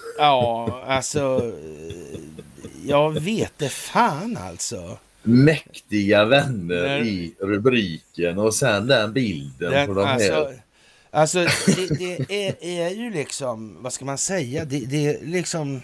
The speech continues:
Speaker 1: eh, en
Speaker 2: Det är
Speaker 1: grupp,
Speaker 2: sånt som
Speaker 1: en
Speaker 2: skapar
Speaker 1: grupp
Speaker 2: myror i huvudet på folk.
Speaker 1: Ja, visst, alltså. Som gammal livgardist och, ja,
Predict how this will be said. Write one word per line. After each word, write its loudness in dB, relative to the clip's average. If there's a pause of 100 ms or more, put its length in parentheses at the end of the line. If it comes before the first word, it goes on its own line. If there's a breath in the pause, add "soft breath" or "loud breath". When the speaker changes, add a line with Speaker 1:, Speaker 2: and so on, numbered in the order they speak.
(880 loud breath)
Speaker 1:
eh, -6
en -8
Speaker 2:
Det 2
är 6
Speaker 1:
grupp, 6
Speaker 2:
sånt 4
som 0
Speaker 1:
en 0
Speaker 2:
skapar 6
Speaker 1:
grupp 0
Speaker 2:
myror 4
i 4
huvudet 0
på 0
folk. -4
Speaker 1:
Ja, 6
visst, -4
alltså. -8
Som -4
gammal -4
livgardist -2
och, -8 (1000 loud breath)
ja, 0